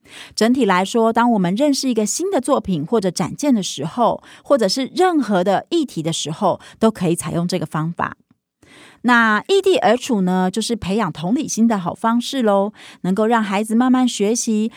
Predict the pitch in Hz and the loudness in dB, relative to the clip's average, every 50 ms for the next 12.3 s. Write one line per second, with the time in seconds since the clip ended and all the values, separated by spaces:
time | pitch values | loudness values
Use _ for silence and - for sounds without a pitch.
0 | - - _ - - 392 370 320 311 294 330 330 320 330 - 320 277 - 185 - | -12 -20 _ -4 0 2 2 2 2 2 2 4 2 2 0 -2 -4 -4 -4 -2
1 | 156 151 151 - - 254 277 269 220 185 175 165 160 156 156 165 - - - 277 | -2 -2 -2 0 0 2 2 4 2 2 0 0 0 -2 -2 -2 -2 -2 -2 -2
2 | 233 165 - - - - - - - _ _ - 381 370 349 349 339 311 320 - | -2 -2 -4 -8 -16 -20 -20 -20 -20 _ _ 0 0 2 2 2 0 0 0 -4
3 | - 330 349 381 392 349 254 220 214 208 - - 285 254 202 - 190 151 - - | -6 -4 -2 0 2 2 4 4 4 2 0 0 -2 -2 0 0 0 0 0 -2
4 | - 208 196 202 233 339 330 269 - - - - - - - 233 208 - - 220 | -2 -2 0 0 2 2 2 0 0 -2 -4 -4 -4 -4 -8 -10 -10 -4 -2 -2
5 | 202 - - 277 302 311 294 - 320 262 185 - - - - - 220 226 214 214 | 0 2 2 2 2 2 0 -2 -2 -2 -2 -2 -6 -6 -4 -2 -2 -2 -2 -2
6 | - - - - 233 208 185 - - 175 165 160 156 170 190 - _ _ - - | -4 -2 -2 -4 -4 -4 -4 -4 -4 -2 -2 -2 -2 -4 -6 -8 _ _ -20 -20
7 | - - - - - 214 208 190 220 208 - - - 302 247 220 - 160 - - | -20 -14 -6 -2 0 2 2 2 0 -2 -2 -2 0 0 0 0 0 -4 -6 -6
8 | - 196 208 208 185 156 147 170 - 185 143 - 208 233 220 214 220 185 170 160 | -6 -6 -4 -2 -2 -2 -4 -4 -4 -4 -2 0 2 2 2 2 2 0 -2 -4
9 | - - 160 - - - - 233 214 190 175 185 190 196 185 165 123 135 180 220 | -6 -8 -10 -10 -10 -6 -4 -2 -2 0 0 0 0 0 0 -2 -2 -4 -6 -6
10 | 240 - - 196 170 160 165 180 214 - _ _ - - - - - - _ - | -6 -4 -4 -2 -2 -2 -2 -4 -8 -10 _ _ -20 -20 -20 -20 -20 -20 _ -8
11 | - 359 349 330 262 226 214 214 214 202 208 214 226 226 226 214 196 180 180 165 | -4 0 2 4 4 4 4 4 2 2 2 2 0 0 0 -2 -2 -2 -2 -2
12 | 175 180 - 185 180 160 | -2 -2 -2 -2 -2 -2